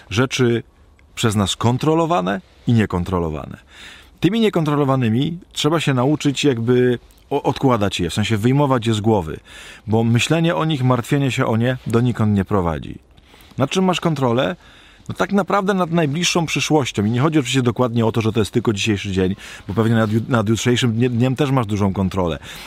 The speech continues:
i nad najbliższym tygodniem też masz pewnie długo-, długą kontrolę. Ale tak naprawdę taką bezpośrednią kontrolę to masz tylko nad dzisiejszym dniem.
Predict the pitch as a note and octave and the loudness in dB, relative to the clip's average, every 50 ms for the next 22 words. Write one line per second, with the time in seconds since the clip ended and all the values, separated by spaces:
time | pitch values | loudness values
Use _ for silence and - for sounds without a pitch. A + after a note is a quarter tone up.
0 | - - A2+ G#2+ G#2+ G#2+ A2+ G#2+ A2 A#2 G#2+ - C3+ B2 - B2 A2 A#2 A2+ A2+ | -6 0 0 2 2 2 0 0 0 0 0 2 2 2 2 2 2 2 2 2
1 | B2 B2 - C#3+ B2 C3+ C3+ A#2+ - A#2+ A2+ A2+ G#2 G#2 A2 F#2+ G#2+ G2 F2+ G#2+ | 0 0 0 0 0 0 0 0 0 0 0 2 2 2 0 0 0 0 0 0
2 | G2 G2+ F#2+ F#2+ F2+ G2 F#2+ F2 F#2+ F2+ D#2+ C2 - - - - - - - - | 0 0 0 0 0 0 -2 0 -2 -2 -4 -4 -6 -10 -16 -20 -20 -18 -18 -12
3 | - - - C#3 F#3 - - - - A3+ G#3 - A#3 A#3+ A#3+ F#3+ E3+ D3 C#3+ - | -6 -2 0 0 0 0 -2 -2 -2 -2 0 0 0 0 2 0 0 -2 -2 0
4 | - C#3+ C#3 C#3 C#3 D3+ F3+ - - - - - A2+ A#2 C3+ - - - E3 D3 | 0 0 0 0 -2 -4 -8 -12 -16 -16 -10 -4 0 0 0 0 0 0 0 0
5 | - - A3 F#3 E3+ D#3+ C3+ A2+ B2 A2+ G#2 - G#2+ G2 F2 E2 D#2 D#2+ G2 A#2+ | 2 0 0 2 2 0 0 0 -2 -2 -2 0 0 0 0 0 -2 -6 -6 -10
6 | - - - - - - - - - - - B2+ D3 D#3+ - - F#3+ - G3+ F#3 | -12 -18 -20 -20 -20 -20 -20 -20 -12 -4 -2 0 0 0 0 -2 -2 -2 0 0
7 | F3+ E3 D#3 E3+ D#3+ - F#3 F3+ E3+ - - E3+ C#3 A#2 A2 F2 D2 C#2 - | 0 -2 -2 -2 -2 0 0 0 0 0 0 0 0 0 -2 -2 -4 -6 -10